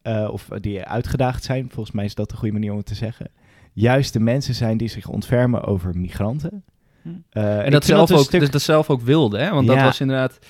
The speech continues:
Speaker 3: dus
Speaker 1: vind dat
Speaker 3: hij
Speaker 1: een
Speaker 3: heeft,
Speaker 1: stuk
Speaker 3: hij heeft
Speaker 1: humor van God.
Speaker 3: Ja.
Speaker 2: Ja.
Speaker 3: Ja.
Speaker 1: Het is een
Speaker 2: Maar het is
Speaker 1: wrange
Speaker 2: ook,
Speaker 1: humor,
Speaker 2: het is
Speaker 1: maar
Speaker 2: echt, ja, het is heel
Speaker 1: ja.
Speaker 2: cru, want
Speaker 1: Ja.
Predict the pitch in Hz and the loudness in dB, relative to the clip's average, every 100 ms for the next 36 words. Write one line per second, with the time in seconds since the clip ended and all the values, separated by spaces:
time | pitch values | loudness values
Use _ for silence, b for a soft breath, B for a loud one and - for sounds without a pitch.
0 | b b - 127 - 156 156 156 147 165 | b b -4 -2 2 2 4 4 6 4
1 | 143 139 185 185 143 143 117 - 101 - | 8 10 10 8 4 2 0 -2 -4 -8
2 | - 165 143 - _ _ _ _ _ _ | 2 2 2 -6 _ _ _ _ _ _
3 | _ _ 180 156 120 110 _ _ 107 113 | _ _ -10 -8 -8 -12 _ _ -6 -4
4 | 127 175 202 160 147 120 113 101 214 220 | 0 4 6 6 8 8 8 4 2 0
5 | 208 - - 208 180 170 190 185 196 226 | 0 0 2 4 2 2 0 2 0 2
6 | 226 196 165 170 117 - | 2 2 0 -2 -2 -4